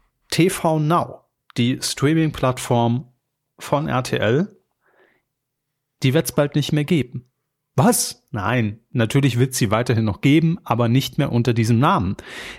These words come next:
Äh, das hat D W D L nämlich, ähm, diese Woche, also wenn ihr uns hört, letzte Woche, exklusiv vermeldet, dass T V Now umbenannt wird in Trommelwirbel <laughs> R T L Plus.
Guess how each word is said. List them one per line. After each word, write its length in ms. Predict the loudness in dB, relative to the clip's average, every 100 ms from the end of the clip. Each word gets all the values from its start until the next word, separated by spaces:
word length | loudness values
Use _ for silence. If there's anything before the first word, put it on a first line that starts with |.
| 0
Äh, 260 | 2 2
das 200 | 2 0
hat 140 | 0 2
D 100 | 2
W 80 | 2
D 100 | 2
L 180 | 2 2
nämlich, 460 | 2 0 -2 -8 -4
ähm, 1040 | -2 0 -2 -4 -6 -6 -8 -10 -10 -8
diese 380 | -6 -2 0 0
Woche, 340 | 0 0 -2 -4 _ _ _ _ _
also 300 | -4 -2 -2
wenn 140 | -4 -2
ihr 140 | 0
uns 140 | 0 0
hört, 180 | 0
letzte 300 | 0 -2 -2
Woche, 240 | -2 -2 -4 -6 -16 -6
exklusiv 600 | -4 -4 -2 0 2 2
vermeldet, 600 | 0 2 2 2 0 -4 -20 -20 -20 -20 _
dass 220 | -2 -2 0
T 140 | 0
V 200 | 2 2
Now 200 | 2 2
umbenannt 580 | 2 2 2 2 2 2
wird 240 | 0 0
in 640 | -4 0 2 2 0 -2 _ _ _ _ _ _ _ _ _
Trommelwirbel 840 | -2 2 4 4 2 2 2 0 -2 -10 -8
<laughs> 240 | -8 0
R 200 | 2 2
T 140 | 2
L 220 | 2 2 2
Plus. 640 | 2 2 2 0 -4 -4